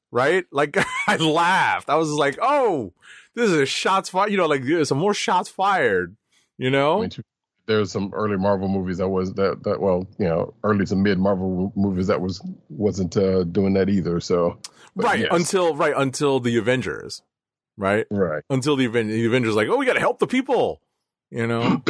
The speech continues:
Speaker 2: <clears throat>
Speaker 1: So.
Speaker 2: Right. So it was like, yeah, that was, that was a nice little touch. Uh, it was, so
Speaker 1: Mm-hmm.
Speaker 2: good read all the way around. So it's, uh, it's good to have,
Speaker 1: Definitely.
Speaker 2: uh, the Jay Giantess back.
Speaker 1: Definitely, definitely, definitely. All right.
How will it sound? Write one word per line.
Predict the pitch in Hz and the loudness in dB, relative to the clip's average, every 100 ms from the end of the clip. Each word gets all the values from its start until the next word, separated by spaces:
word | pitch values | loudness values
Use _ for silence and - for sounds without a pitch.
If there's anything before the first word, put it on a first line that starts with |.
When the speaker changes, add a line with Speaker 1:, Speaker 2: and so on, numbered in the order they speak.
| - | -4
Speaker 2:
<clears throat> | - _ 139 | -6 _ -10
Speaker 1:
So. | 127 87 82 76 80 | -2 -2 -2 -6 -8
Speaker 2:
Right. | 113 101 - _ _ _ _ _ _ _ _ _ _ _ _ _ _ _ _ _ _ _ _ | -6 -6 -14 _ _ _ _ _ _ _ _ _ _ _ _ _ _ _ _ _ _ _ _
So | - - 82 71 | -4 0 0 -2
it | - | -4
was | 107 107 | -4 0
like, | - - 170 | -2 -2 -2
yeah, | 185 110 | 0 2
that | 147 | 0
was, | 156 151 | 0 0
that | 160 | -2
was | 147 | -2
a | 143 | -2
nice | 135 139 | -2 -2
little | 120 | -4
touch. | - 85 - | -4 -10 -8
Uh, | 92 87 | -6 -4
it | 92 | -2
was, | 107 104 | -4 -4
so | |
Speaker 1:
Mm-hmm. | 131 143 139 131 | -4 -2 0 -2
Speaker 2:
good | 135 196 | -2 -2
read | 175 - | -2 -2
all | 139 | -2
the | 131 | 0
way | 127 | 2
around. | 113 90 69 85 92 | 0 -2 -6 -10 -8
So | 82 | -6
it's, | 82 101 - | -6 -8 -4
uh, | 95 90 85 80 _ - | -2 0 0 -4 _ -20
it's | - | -10
good | - | -2
to | 143 | 0
have, | 127 | 0
Speaker 1:
Definitely. | 113 101 95 | 0 0 0
Speaker 2:
uh, | 95 95 _ - | 0 0 _ -12
the | |
Jay | 82 98 | -4 -4
Giantess | 87 92 85 92 | -2 -2 -4 -8
back. | - - - - - - | -8 -8 -10 -16 -20 -12
Speaker 1:
Definitely, | 101 135 139 143 131 | 0 2 2 0 -2
definitely, | 110 78 - 69 | -2 -4 -6 -12
definitely. | - - 64 | -14 -14 -8
All | 156 262 | -2 0
right. | 120 | -2